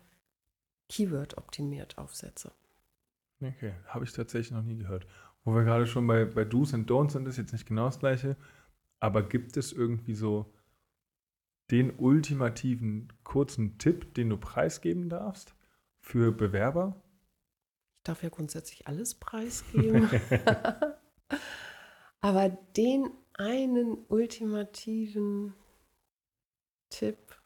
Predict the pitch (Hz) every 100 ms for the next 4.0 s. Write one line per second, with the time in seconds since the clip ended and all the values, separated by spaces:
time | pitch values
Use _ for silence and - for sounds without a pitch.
0 | _ _ _ - - - - - - -
1 | 196 196 196 196 - _ _ _ _ _
2 | - - _ _ _ _ _ _ _ _
3 | _ _ _ _ _ _ - 165 165 180